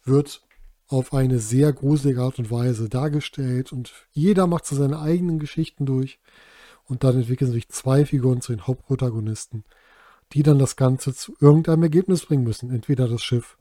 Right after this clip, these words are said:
zurückbringen, das Schiff zerstören oder was vielleicht noch eine Option wäre. Und wenn ihr wissen wollt, was es da für Optionen gibt in diesen wirklich starken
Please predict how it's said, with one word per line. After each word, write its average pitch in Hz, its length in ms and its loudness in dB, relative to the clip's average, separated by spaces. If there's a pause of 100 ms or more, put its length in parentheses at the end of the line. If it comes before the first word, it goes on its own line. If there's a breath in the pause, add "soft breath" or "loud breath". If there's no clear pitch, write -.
(500)
zurückbringen, 139 560 -4 (800)
das 120 180 -4
Schiff - 220 -6
zerstören 131 460 -4 (1300)
oder 123 340 2
was 139 140 -2
vielleicht 165 240 0
noch 190 200 0
eine 143 80 -2
Option 104 420 -8
wäre. 135 280 -12 (580 loud breath)
Und 123 80 -6
wenn 143 120 8
ihr 165 100 8
wissen 185 240 4
wollt, 127 240 6
was 127 140 2
es - 20 -10
da 143 140 4
für 143 140 2
Optionen 123 420 0
gibt 175 200 4
in 123 80 -6
diesen 117 280 -2
wirklich 151 420 2
starken 139 500 -2